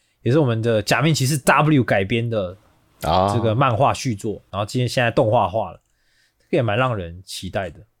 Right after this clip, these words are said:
Speaker 1: 好啦，其他有一些可能就像森林里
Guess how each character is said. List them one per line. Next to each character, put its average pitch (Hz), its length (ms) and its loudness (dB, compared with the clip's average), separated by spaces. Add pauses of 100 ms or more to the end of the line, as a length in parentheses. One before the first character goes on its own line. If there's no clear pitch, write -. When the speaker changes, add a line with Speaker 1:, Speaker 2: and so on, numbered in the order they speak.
(240)
Speaker 1:
好 - 80 -4
啦， 220 160 2
其 - 180 -2
他 247 180 6
有 180 140 6
一 196 60 4
些 196 520 4
可 156 160 -2
能 123 160 2
就 165 380 4 (460)
像 185 180 0
森 165 240 0
林 165 100 -2
里 117 280 -2